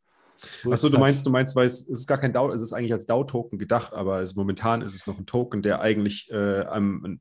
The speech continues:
Speaker 2: irgendwie einen Anteil oder Rechte an irgendwas, was die Firma produziert, äh,
Speaker 1: Ja, aber was,
Speaker 2: die den Token ausgegeben
Speaker 1: was,
Speaker 2: hat,
Speaker 1: was bringt
Speaker 2: äh,
Speaker 1: dir ein
Speaker 2: entsprechend.
Speaker 1: dao, wenn, äh, vierzig Prozent der Token, äh, innerhalb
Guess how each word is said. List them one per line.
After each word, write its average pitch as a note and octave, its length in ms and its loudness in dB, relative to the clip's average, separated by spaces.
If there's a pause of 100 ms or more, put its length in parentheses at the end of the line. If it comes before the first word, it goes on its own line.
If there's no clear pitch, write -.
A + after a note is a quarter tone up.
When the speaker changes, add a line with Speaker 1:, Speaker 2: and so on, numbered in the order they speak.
Speaker 2:
irgendwie A2 320 0
einen G#2 120 2
Anteil A2+ 340 0
oder G2 220 0
Rechte G#2+ 440 -2
an G2+ 260 -2
irgendwas, A#2 720 -2 (320)
was - 120 -4
die G2+ 100 -4
Firma A#2+ 340 4
produziert, - 840 -4
äh, G2+ 220 -2
Speaker 1:
Ja, B2+ 80 4
aber - 160 2
was, F3+ 80 2
Speaker 2:
die - 120 -4
den F#2 60 -2
Token A2+ 300 2
ausgegeben F#2+ 560 -2
Speaker 1:
was, E3+ 140 2
Speaker 2:
hat, F3 60 0
Speaker 1:
was E3 160 2
bringt F3+ 200 6
Speaker 2:
äh, - 20 2
Speaker 1:
dir F#3+ 100 6
ein D#3+ 60 8
Speaker 2:
entsprechend. B2+ 260 6
Speaker 1:
dao, F#3 360 6
wenn, D3+ 340 2
äh, C#3 320 2
vierzig F3 420 -2
Prozent D#3 380 0
der D3+ 80 0
Token, D3+ 680 0
äh, C3+ 340 0
innerhalb C#3 560 0